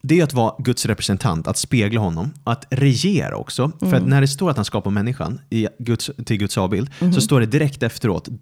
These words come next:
Speaker 1: de ska råda över det här och det här och det här.
Speaker 2: Mm.
Speaker 1: Så direkt efter, i samband med att han sagt, det här är Guds avbild, ska de råda, alltså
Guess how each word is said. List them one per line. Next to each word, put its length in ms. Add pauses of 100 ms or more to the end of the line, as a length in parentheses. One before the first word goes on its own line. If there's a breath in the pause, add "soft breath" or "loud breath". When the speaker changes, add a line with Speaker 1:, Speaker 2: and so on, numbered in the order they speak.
Speaker 1:
de 340
ska 260
råda 580
över 240
det 60
här 220
och 80
det 60
här 160
och 60
det 60
här. 80
Speaker 2:
Mm. 120 (160 loud breath)
Speaker 1:
Så 120
direkt 380
efter, 300
i 60
samband 300
med 60
att 140
han 100
sagt, 200
det 160
här 160
är 40
Guds 220
avbild, 340 (260 loud breath)
ska 200
de 140
råda, 440
alltså 260